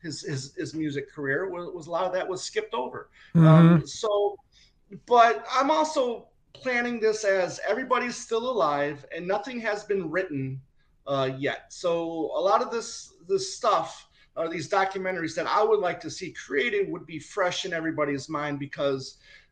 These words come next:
Speaker 1: you know, I mean, obviously, look how much has been written about, uh, the Lagos now. I mean, it's, it's, or, or,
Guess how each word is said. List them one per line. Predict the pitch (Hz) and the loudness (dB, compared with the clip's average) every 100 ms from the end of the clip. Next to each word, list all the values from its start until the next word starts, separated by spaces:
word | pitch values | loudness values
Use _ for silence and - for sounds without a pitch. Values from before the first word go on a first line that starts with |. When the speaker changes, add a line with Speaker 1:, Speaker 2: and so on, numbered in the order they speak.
| _ _ _ | _ _ _
Speaker 1:
you | 196 | -4
know, | 160 147 143 | 0 2 2
I | 190 | 2
mean, | 190 | 4
obviously, | 196 202 196 185 | 6 4 2 -2
look | 214 | -4
how | 220 | -2
much | 208 202 | -2 -4
has | 165 | -4
been | 185 170 | -4 -2
written | 180 - 160 | -2 -4 -4
about, | 160 151 151 - | 0 0 0 -2
uh, | 151 143 | 0 2
the | 143 | 0
Lagos | 147 147 143 131 123 - | 0 0 2 -2 -4 -8
now. | 135 123 123 | -6 -6 -6
I | 127 | -6
mean, | 135 | -4
it's, | 131 131 - | -4 -6 -4
it's, | 131 - - | -6 -6 -4
or, | 139 131 95 | -2 -2 -2
or, | 127 131 | -4 -4